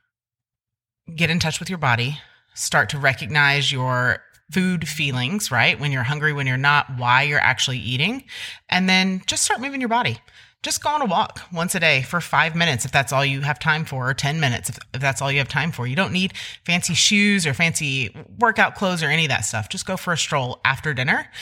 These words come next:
Um, there's a, an old, um, Ayurvedic proverb that says that the man who,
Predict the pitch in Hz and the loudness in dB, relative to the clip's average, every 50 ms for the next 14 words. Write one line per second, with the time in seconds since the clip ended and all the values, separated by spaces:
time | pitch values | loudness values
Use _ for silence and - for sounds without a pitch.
0 | - - - _ _ - - 143 143 143 139 135 135 135 135 - _ - 160 156 | -16 -16 -18 _ _ -2 0 2 2 2 2 0 -2 -4 -6 -8 _ -2 0 0
1 | 156 143 - 147 135 135 127 - - - 147 - - 156 156 156 156 151 156 147 | 0 0 0 2 2 2 2 0 -2 -4 -4 -4 -4 -4 -4 -2 -2 -4 -6 -8
2 | - - - - - - _ _ - 143 139 135 - - 160 160 160 147 160 151 | -10 -14 -20 -20 -20 -20 _ _ -2 -2 0 2 2 2 2 2 4 2 2 2
3 | 143 117 - - 156 147 151 139 143 143 143 143 143 139 151 165 165 160 - 185 | 0 -2 0 2 4 4 4 4 2 2 4 4 2 2 -2 -4 -6 -6 -8 -4
4 | 147 139 127 - - - 165 151 143 143 131 - 139 131 127 - - - - 143 | -2 -2 -2 -2 -2 -2 0 0 0 -2 -2 -2 0 -2 -2 -2 -8 -12 -8 -6
5 | 151 147 151 147 151 151 156 165 151 139 170 156 147 139 | -2 0 4 4 4 4 4 2 0 -2 -2 -4 -4 -6